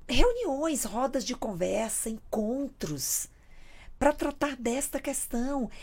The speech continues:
Solidariedade, fraternidade, compaixão.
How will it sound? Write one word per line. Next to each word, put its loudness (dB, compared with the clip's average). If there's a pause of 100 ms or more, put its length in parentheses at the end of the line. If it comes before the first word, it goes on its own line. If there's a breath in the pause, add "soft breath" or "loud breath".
(180 loud breath)
Solidariedade, 0 (180)
fraternidade, -4
compaixão. -4